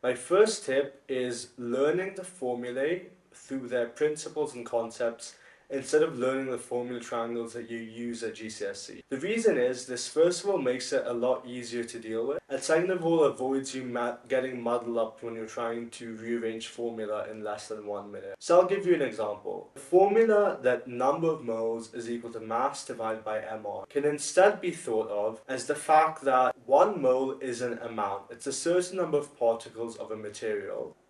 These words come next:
One mole of each material is gonna have a standard weight. For instance, one mole of carbon atoms has a weight of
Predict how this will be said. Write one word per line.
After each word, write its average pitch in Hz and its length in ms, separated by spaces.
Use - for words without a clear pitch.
One 185 320
mole 196 220
of 147 180
each 143 240
material 123 500
is 117 260
gonna 123 180
have 123 380
a 120 80
standard 107 520
weight. 92 300
For 196 180
instance, 196 380
one 123 320
mole 120 220
of 113 100
carbon 175 340
atoms 151 420
has 117 200
a 117 60
weight 110 320
of - 120